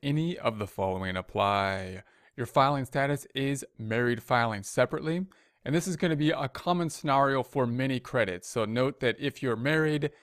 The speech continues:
then typically you have two options normally, that being to file married filing joint or file married filing separate.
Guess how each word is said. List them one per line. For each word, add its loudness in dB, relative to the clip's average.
then 0
typically 0
you 4
have 4
two 0
options 2
normally, -2
that 4
being -2
to -2
file 6
married 2
filing 2
joint 2
or 0
file 8
married 0
filing 2
separate. 2